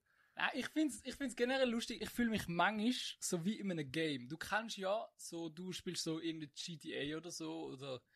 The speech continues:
dann, dann hast du so deine Area, wo schon freigeschaltet ist.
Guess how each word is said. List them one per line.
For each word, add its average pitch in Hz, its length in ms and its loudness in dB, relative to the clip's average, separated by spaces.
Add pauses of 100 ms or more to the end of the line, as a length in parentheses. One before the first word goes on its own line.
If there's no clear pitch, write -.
(240)
dann, 151 300 2
dann 160 200 8
hast 175 240 8
du 190 80 0
so 175 140 2
deine 156 380 -2
Area, 190 500 6
wo 175 80 2
schon 151 180 -2
freigeschaltet 190 800 -2
ist. - 160 -10